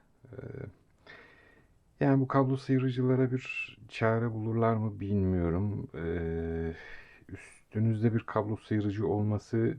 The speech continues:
güzel bir şey ama, e, ben bir elektrikçi değilim nihai itibariyle. Ufak tefek elektrik işleri evde gerektiğinde yapsam da,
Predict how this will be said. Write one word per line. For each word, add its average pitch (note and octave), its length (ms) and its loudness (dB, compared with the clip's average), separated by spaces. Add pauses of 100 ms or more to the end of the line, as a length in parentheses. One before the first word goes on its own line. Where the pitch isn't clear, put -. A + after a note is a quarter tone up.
(100)
güzel B2 400 2
bir F2+ 40 -8
şey A2 340 -2
ama, G#2+ 300 0 (920)
e, C3 260 -6
ben G#2+ 200 2
bir A2 80 0
elektrikçi G#2 640 -4
değilim E2 360 2
nihai D2+ 340 0
itibariyle. D2+ 560 -2
Ufak - 300 -2
tefek F#2 280 -2
elektrik - 880 -8
işleri F2+ 720 2 (460)
evde F2+ 300 2
gerektiğinde F2+ 720 2
yapsam F2+ 600 0
da, - 140 -6